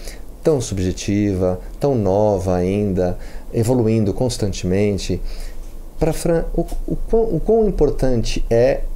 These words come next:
o depoimento deles nesse momento pra você? Isso te alimenta ou é só uma ferramenta gerencial,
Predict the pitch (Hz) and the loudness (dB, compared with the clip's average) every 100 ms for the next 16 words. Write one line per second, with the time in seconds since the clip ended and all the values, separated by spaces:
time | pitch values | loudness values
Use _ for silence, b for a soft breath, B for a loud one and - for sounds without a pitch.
0 | - - 123 131 123 123 113 120 113 113 | -6 -2 2 2 4 2 4 2 2 0
1 | 95 95 82 73 73 - - 98 95 - | 2 4 4 2 2 0 2 2 0 0
2 | 101 98 104 98 90 87 - 120 110 - | 0 2 2 2 2 0 0 0 0 2
3 | 127 117 120 190 220 240 240 B - 165 | 4 4 4 4 4 4 2 B 2 4
4 | 160 - 165 147 - 139 131 127 120 117 | 4 4 4 4 4 4 4 4 4 4
5 | 117 113 143 131 143 143 139 | 2 2 4 6 6 6 4